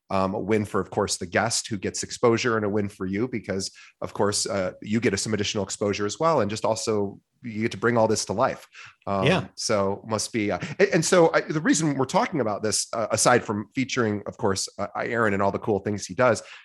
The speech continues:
Speaker 1: is, is this is a, an idea that Aaron had. He went to a,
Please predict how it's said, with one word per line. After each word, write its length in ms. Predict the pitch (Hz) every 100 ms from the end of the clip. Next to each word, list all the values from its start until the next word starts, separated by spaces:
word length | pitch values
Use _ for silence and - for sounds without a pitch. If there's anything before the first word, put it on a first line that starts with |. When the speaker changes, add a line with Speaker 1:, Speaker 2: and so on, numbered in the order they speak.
| _
Speaker 1:
is, 220 | 120 120
is 200 | - 131
this 220 | - 185 339
is 120 | 285
a, 400 | 285 185 160 165
an 80 | 151
idea 400 | 151 131 165 147
that 260 | 117 113 -
Aaron 240 | 117 127 143
had. 280 | 123 127
He 80 | 185
went 180 | 117 110
to 200 | - 117
a, 140 | 107